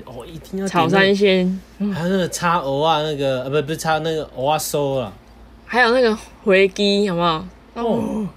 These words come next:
Speaker 1: 欸，我跟你，
Speaker 2: 哦。
Speaker 1: 我跟你们讲，它来的量不是那种几咪咪啊这样哦，它来的量就是很多。
Speaker 2: 对，就是一盘
Speaker 1: 对，
Speaker 2: 大盘的。
Speaker 1: 啊，啊，它，它很单纯，就是大小，啊，小
Speaker 2: 对。
Speaker 1: 不会到很少，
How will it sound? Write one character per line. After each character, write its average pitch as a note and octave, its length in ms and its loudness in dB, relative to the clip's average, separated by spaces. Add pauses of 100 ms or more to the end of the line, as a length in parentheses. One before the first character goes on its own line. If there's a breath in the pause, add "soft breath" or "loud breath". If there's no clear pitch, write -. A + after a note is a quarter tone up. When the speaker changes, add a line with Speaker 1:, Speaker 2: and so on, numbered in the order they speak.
Speaker 1:
欸， D#3 180 -2
我 C#3+ 160 -6
跟 A3 140 4
你， G#3+ 80 2
Speaker 2:
哦。 E3+ 140 -2
Speaker 1:
我 E3 40 -14
跟 A#3+ 140 -2
你 A3 60 0
们 D#3 180 -4
讲， B2 200 -4
它 A3 240 -2 (440 loud breath)
来 E3+ 180 2
的 F#3 140 2
量 G3+ 260 6
不 E3 100 -4
是 F3 140 -2
那 G3 220 4
种 D3 180 -2 (200)
几 D3 160 -8
咪 F3 160 -2
咪 F#3 260 0
啊 E3 140 0
这 D3 100 -2
样 D3+ 160 -2
哦， A#2 240 -6 (340 loud breath)
它 G3+ 140 -2
来 F3 180 2
的 D3 60 4
量 D3 200 -4
就 F3+ 120 -6
是 D3+ 100 -4
很 C3 180 -4
多。 G2+ 260 -10 (500)
Speaker 2:
对， G#3 160 4
就 C4+ 140 0
是 C#4+ 120 0
一 C4 60 2
盘 C#3+ 260 0 (520)
Speaker 1:
对， D#3 80 0
Speaker 2:
大 E3+ 180 4
盘 - 280 -6
的。 - 120 -6
Speaker 1:
啊， F#3+ 60 -2
啊， - 20 -4
它， A3+ 200 0
它 G#3+ 240 0 (120)
很 C3+ 160 -6
单 E3+ 220 -2
纯， C3 200 -8
就 C#3+ 100 -6
是 C3 240 -8 (120)
大 A#2+ 220 -2
小， - 320 -10 (420)
啊， F#3+ 100 -4
小 - 220 0
Speaker 2:
对。 D#3 180 0
Speaker 1:
不 B2+ 60 -6
会 C#3+ 120 -2
到 C#3 160 -4
很 A2 180 -10
少， G2+ 260 -10